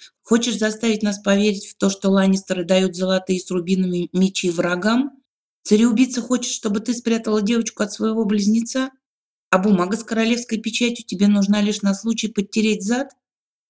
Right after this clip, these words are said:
И ещё твоя компания». Здоровяк обернулся и махнул рукой.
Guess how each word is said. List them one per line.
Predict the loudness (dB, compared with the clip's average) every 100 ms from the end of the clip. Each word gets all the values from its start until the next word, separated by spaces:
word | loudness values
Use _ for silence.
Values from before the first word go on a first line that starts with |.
| _ 0
И | 4
ещё | 4 2
твоя | 0 2 2
компания». | 0 -2 -2 -4 -2 -4 -6 _ _ -14
Здоровяк | 2 4 6 4 0
обернулся | 0 2 2 2 -4
и |
махнул | -6 -4 -4 -2
рукой. | -4 -6 -6